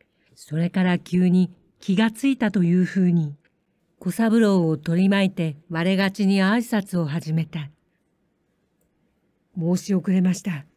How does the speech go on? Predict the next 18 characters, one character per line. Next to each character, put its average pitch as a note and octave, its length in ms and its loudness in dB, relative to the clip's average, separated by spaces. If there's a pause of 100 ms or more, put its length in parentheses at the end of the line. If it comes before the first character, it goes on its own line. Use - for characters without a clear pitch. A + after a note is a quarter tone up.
(460)
お D#3+ 140 -10
帰 F#3+ 220 -2
り G3 120 2
な G3 140 0
さ G3+ 140 -2
い G3 60 2
ま G3 120 2
し。 - 220 -18 (960)
旦 G3 220 0
那、 G3 240 0 (240)
お F#3+ 140 -2
帰 G#3+ 220 0
り A3 100 2
な G#3 160 2
さ A3 140 0
い G#3 60 2
ま G#3+ 100 2
し。」 - 240 -12